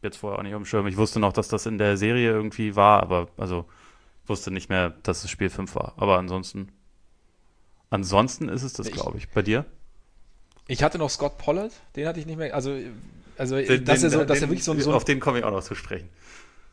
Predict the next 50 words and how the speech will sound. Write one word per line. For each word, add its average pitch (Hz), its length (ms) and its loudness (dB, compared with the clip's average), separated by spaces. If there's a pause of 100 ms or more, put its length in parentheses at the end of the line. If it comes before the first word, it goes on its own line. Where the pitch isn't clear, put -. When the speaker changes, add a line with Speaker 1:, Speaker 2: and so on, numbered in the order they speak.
(180)
Speaker 2:
Dass 131 140 0
er 147 140 6
so 147 80 4
ein, 151 80 2
so 139 120 2
ein 135 80 -2
Rodman 170 340 6
Light 127 340 0
war, 95 160 -4
so 107 80 -10
ein 101 100 -8
bisschen - 320 -6
auch. - 100 -6
Speaker 1:
Ja, 151 340 -2 (640)
der 120 100 0
hat 139 140 -6
sich - 200 -8
auch 135 40 0
Speaker 2:
Also 139 180 4
Speaker 1:
ziemlich 143 240 4
lange 151 260 2
gehalten 120 380 2
in 110 80 0
der 104 100 2
Liga, 104 280 2
weil 110 160 4
irgendwie 110 280 0
das, 117 200 4
was 127 120 -2
er 127 100 0
Speaker 2:
Ja. - 100 6
Speaker 1:
gemacht 123 220 2
hat, 131 100 0
hat 139 100 4
er 127 60 4
halt 127 180 0
dann 120 160 0
doch 123 140 -2
schon 143 240 -6
gut 151 160 -10
gemacht. 98 340 -10 (920)
Speaker 2:
Genau. 151 340 0 (380)
Hustle 160 280 2
Plays, 160 600 0
äh, 135 200 -4
genervt, 131 640 0
leicht, 139 320 0
leicht 143 240 2
verrückt 156 260 -4
gewesen. 165 440 -6